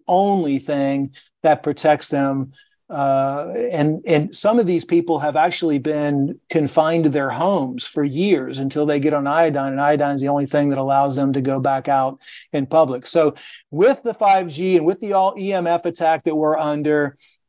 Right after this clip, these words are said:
you know, the two things that we're using to protect the inside of the body for that is the,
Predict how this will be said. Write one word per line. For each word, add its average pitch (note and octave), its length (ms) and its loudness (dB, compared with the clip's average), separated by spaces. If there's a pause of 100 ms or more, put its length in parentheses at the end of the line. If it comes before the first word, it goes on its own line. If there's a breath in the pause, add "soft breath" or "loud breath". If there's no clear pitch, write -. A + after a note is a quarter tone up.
(180)
you D#3+ 80 -4
know, D#3 100 2
the C#3 120 0
two F3+ 200 -2
things D#3+ 320 -2
that D3 120 0
we're C#3+ 120 0
using D3 420 0
to C#3+ 120 -2
protect C#3+ 440 0
the C3 100 0
inside C#3 360 0
of C3 80 -6
the C3+ 60 -6
body C3+ 320 0
for C#3+ 140 -10
that D3+ 220 2
is C3 120 -6
the, C3+ 80 -4